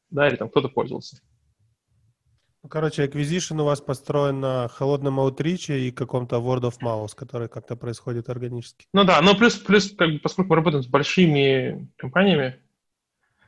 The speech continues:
Speaker 1: то ты часто начинаешь с, э, небольшого скопа, а дальше ты просто растешь внутри аккаунта.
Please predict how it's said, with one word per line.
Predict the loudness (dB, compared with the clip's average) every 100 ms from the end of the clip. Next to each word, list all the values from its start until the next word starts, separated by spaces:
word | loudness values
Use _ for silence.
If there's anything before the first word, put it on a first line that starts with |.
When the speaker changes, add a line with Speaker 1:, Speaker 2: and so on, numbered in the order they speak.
| _ _
Speaker 1:
то | 6 8 8
ты | 6 0
часто | 0 0 0
начинаешь | 0 4 4 2 -2 -8
с, | -10 -4 0
э, | 2 2
небольшого | 2 2 2 2
скопа, | 2 2 4 0 0
а | -4
дальше | 0 0 0
ты | -6
просто | -4
растешь | -2 0 0 0
внутри | -10 -4 -2 -2 -4
аккаунта. | -4 -4 -4 -8